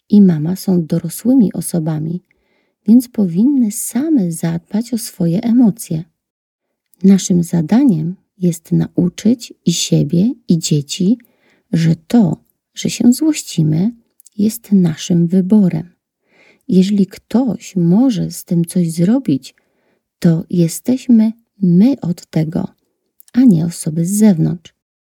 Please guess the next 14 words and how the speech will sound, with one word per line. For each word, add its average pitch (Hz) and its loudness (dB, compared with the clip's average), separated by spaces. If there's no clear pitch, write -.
Stąd - 0
nie 220 4
używaj 175 -2
i 170 -6
naucz 190 0
swoje 160 -4
dziecko, 214 -4
że 156 0
nikt 185 0
was 170 -10
nie 165 0
denerwuje. 180 0
To 147 0
wy 165 2